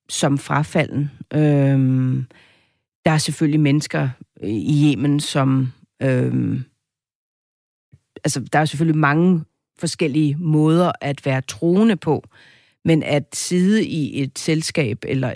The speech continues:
til din familie sige, at du, øh, slet ikke tror på islam, at du faktisk er modstander af den religion, som, som dine, øh, medborgere følger og så videre, øh, og som magthaverne også går meget op i og så videre, øh,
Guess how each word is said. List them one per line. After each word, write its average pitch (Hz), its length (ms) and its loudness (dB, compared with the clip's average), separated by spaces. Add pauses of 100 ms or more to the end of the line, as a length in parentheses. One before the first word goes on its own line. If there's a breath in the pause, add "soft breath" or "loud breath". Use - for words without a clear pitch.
(140)
til 151 160 -6
din 131 140 -2
familie 156 440 0
sige, 151 600 -2
at - 360 -6 (160)
du, 135 400 2 (460)
øh, 113 500 -2
slet 135 320 -2
ikke 127 160 -2
tror - 240 -4
på - 140 -8
islam, 120 540 -2
at - 120 -6 (140)
du 123 220 0
faktisk 120 580 -4
er 113 340 0
modstander 151 600 0
af 131 480 -2 (600 loud breath)
den 151 220 0
religion, 143 460 -2
som, 143 480 0 (540)
som 147 240 -2
dine, 65 420 -2
øh, 64 60 -2
medborgere 71 640 -2
følger 143 380 0
og 143 260 -4
så 147 80 -8
videre, 143 580 -2
øh, 139 220 -2
og 139 80 -4
som 135 340 0 (420 loud breath)
magthaverne 160 520 2
også 156 160 -2
går 160 80 -2
meget 151 280 4
op 147 140 2
i 151 120 -2
og - 100 -6
så 156 100 -6
videre, 156 420 -2
øh, 139 340 0